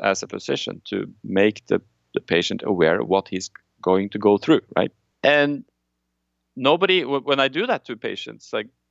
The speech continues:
they've never heard about the complication rates. Like, s-, some of them actually, and I have, I experienced that, patient have said, uh,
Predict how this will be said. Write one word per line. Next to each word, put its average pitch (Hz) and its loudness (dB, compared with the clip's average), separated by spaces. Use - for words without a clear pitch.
they've 151 4
never 165 2
heard 147 0
about 101 -4
the 101 -14
complication - -14
rates. - -20
Like, 98 -8
s-, - -12
some 156 0
of 226 6
them 135 2
actually, 107 -2
and 110 -2
I 107 2
have, 107 0
I - -8
experienced - -2
that, 98 4
patient 127 -4
have 101 -2
said, 104 2
uh, 104 4